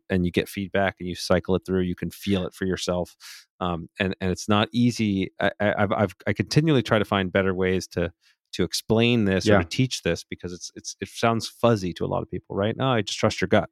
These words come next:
Speaker 1: right?
Speaker 2: It, and it, yeah, it is very, it, and it is very fuzzy, and you kinda, like, has, and you have to, like, may-, maybe eventually, like, some, some, someone smarter than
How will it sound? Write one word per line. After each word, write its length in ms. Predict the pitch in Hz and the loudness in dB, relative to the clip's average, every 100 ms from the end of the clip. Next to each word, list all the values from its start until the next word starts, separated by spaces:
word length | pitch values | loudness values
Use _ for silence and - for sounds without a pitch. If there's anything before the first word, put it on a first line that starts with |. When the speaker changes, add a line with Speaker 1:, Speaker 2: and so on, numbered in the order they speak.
| - | -2
Speaker 1:
right? 180 | 98 - - - | -2 -2 -6 -4
Speaker 2:
It, 120 | 120 - | -2 0
and 160 | 139 | 2
it, 140 | 185 - - - _ _ | 4 0 -10 -16 _ _
yeah, 360 | 131 110 101 123 - | 4 4 0 -10 2
it 140 | 131 | 4
is 100 | 160 | 4
very, 340 | - 143 120 - | 4 4 4 0
it, 140 | 127 | -4
and 140 | 123 147 | -2 -2
it 100 | 160 | -2
is 140 | 190 - | -6 -2
very 260 | 135 113 | 0 0
fuzzy, 560 | 101 117 107 98 98 98 104 | 2 2 2 0 -8 -8 -4
and 160 | 101 | -2
you 160 | 110 110 | 0 0
kinda, 240 | 131 120 | 0 0
like, 240 | 107 - - | -4 -8 -8
has, 180 | 113 - _ _ _ - | -10 -10 _ _ _ -8
and 120 | 107 | -2
you 120 | 120 | 2
have 220 | 131 131 | 2 0
to, 80 | - | -2
like, 180 | 104 98 - _ _ _ _ _ _ - | -2 -4 -10 _ _ _ _ _ _ -2
may-, 140 | 135 | 0
maybe 300 | 143 143 135 | 2 2 4
eventually, 480 | 127 123 117 - 98 | 4 4 0 -2 -2
like, 220 | 98 98 | 0 -2
some, 320 | - 98 95 _ | 0 -2 -2 _
some, 240 | - 98 - _ _ _ _ _ _ | -6 -6 -6 _ _ _ _ _ _
someone 540 | - 104 98 92 95 - _ | -6 -4 -4 -6 -10 -20 _
smarter 500 | - 107 95 95 95 | -2 2 4 4 0
than 220 | 98 | -6